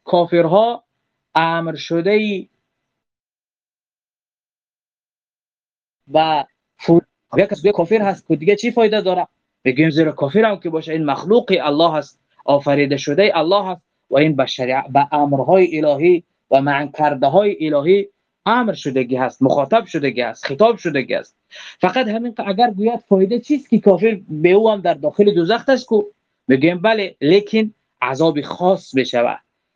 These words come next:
به خاطر ترک نمازش، به خاطر زیناکاریش، به خاطر دزدیهاش عذاب خاص می‌شود، عذاب داده می‌شود.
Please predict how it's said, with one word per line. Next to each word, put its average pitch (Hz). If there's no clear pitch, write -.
به 135
خاطر 139
ترک 143
نمازش، 127
به -
خاطر 156
زیناکاریش، 139
به 147
خاطر 160
دزدیهاش 147
عذاب 143
خاص 208
می‌شود، 170
عذاب 175
داده 165
می‌شود. 127